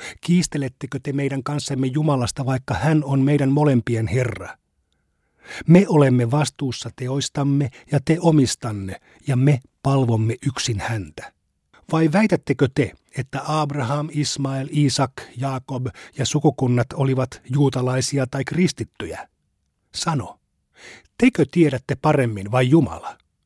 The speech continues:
Kuka on suurempi pahantekijä kuin se,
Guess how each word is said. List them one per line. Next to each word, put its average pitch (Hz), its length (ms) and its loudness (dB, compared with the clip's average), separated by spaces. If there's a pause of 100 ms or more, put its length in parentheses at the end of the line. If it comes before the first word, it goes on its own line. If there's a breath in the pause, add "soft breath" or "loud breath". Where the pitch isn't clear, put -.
(280 loud breath)
Kuka 160 280 6
on 147 160 4
suurempi 160 560 4
pahantekijä 131 800 0
kuin 113 260 -8
se, 156 220 2